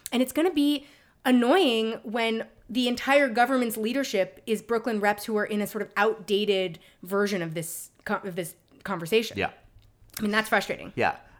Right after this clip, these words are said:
Speaker 2: I mean, and, uh, I saw somebody do some reporting on this that I thought was sort of interesting
Speaker 1: <clears throat>
Speaker 2: because they were talking about Pelosi and, you know, people have talked about sort of, like, you know, her move to the right over the years. You know, she's been
Speaker 1: Yeah.
Speaker 2: there forever and she used to be a single payer person and all of this.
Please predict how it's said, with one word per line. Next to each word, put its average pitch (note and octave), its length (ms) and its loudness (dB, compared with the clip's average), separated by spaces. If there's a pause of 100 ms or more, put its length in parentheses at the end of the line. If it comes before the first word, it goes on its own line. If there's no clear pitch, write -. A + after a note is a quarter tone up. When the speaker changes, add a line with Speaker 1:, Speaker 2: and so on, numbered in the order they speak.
Speaker 2:
I F3 60 0
mean, G3 280 -2
and, F#3 260 0 (180)
uh, - 40 -10 (460)
I E3 360 2 (500)
saw F#3 240 4
somebody D3 540 2 (1160)
do B2+ 140 -2
some G#2 180 -4
reporting G#2+ 320 0
on G2+ 140 -2
this G2 120 -6
that G#2+ 140 -4
I G2+ 60 -2
thought G2 140 -4
was G#2 100 -6
sort A2+ 140 -4
of G2+ 120 -2
interesting B2+ 400 -2
Speaker 1:
<clears throat> E3 40 0
Speaker 2:
because A2+ 140 -6
they B2 100 -2
were G#2+ 100 0
talking A2 220 -4
about G2 220 -2
Pelosi E3+ 460 -2
and, A#2 240 -6
you D#3+ 60 -4
know, B2+ 120 0
people F#3 320 -2
have B2+ 120 2
talked B2 200 2
about G#2+ 240 -2
sort A2 140 -2
of, F#2 80 -6
like, F#2+ 180 -6
you A2 140 -8
know, F#2+ 100 -2
her A#2 160 0
move G#2+ 320 -2
to A2 100 -8
the F#2+ 80 -6
right F#2 340 -4
over F2+ 180 -6
the F#2 100 -8
years. D#2+ 300 -10
You F2+ 40 -12
know, E2+ 60 -12
she's F#2 120 -12
been F2+ 140 -8
Speaker 1:
Yeah. F2+ 80 -2
Speaker 2:
there D#2+ 60 -6
forever E2+ 280 -4
and F2+ 120 -6
she F#2+ 140 -10
used E2 240 -10
to E2+ 40 -12
be E2+ 120 -8
a D#2+ 80 -8
single D#2+ 240 -12
payer D#2+ 180 -10
person D#2+ 400 -10
and D#2 140 -14
all D2 160 -10
of - 80 -16
this. - 220 -14